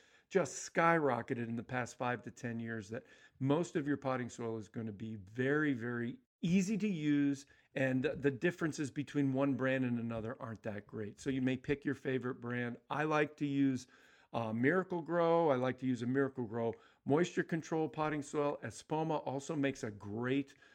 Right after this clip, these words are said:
organic-based potting soil. What matters is it's a reputable, um, potting soil that's been pasteurized. And if you use one that says moisture control, then the,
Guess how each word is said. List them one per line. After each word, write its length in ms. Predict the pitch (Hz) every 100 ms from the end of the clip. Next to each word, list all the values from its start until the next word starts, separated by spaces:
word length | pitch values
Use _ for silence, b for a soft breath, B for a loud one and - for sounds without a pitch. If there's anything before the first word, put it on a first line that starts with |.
| b 123
organic-based 800 | 113 127 147 160 160 156 - -
potting 340 | - 147 156 151
soil. 420 | - 143 139 135 B B
What 240 | - 151 -
matters 420 | 160 180 185 143
is 180 | 143 135
it's 180 | 135 123
a 60 |
reputable, 680 | 110 143 170 175 160 165 156 -
um, 280 | 127 120 113
potting 320 | 143 147 156
soil 380 | - 151 139 135
that's 240 | 117 120
been 200 | - 120
pasteurized. 720 | 107 110 101 - 113 - 113 131
And 120 | 131 B B B
if 200 | 165 -
you 100 | 160
use 260 | 180 202 139
one 260 | 170 175
that 140 | 160 -
says 260 | 147 127
moisture 380 | 127 156 165 -
control, 480 | - 151 - 143 143
then 180 | 123 123
the, 120 | 117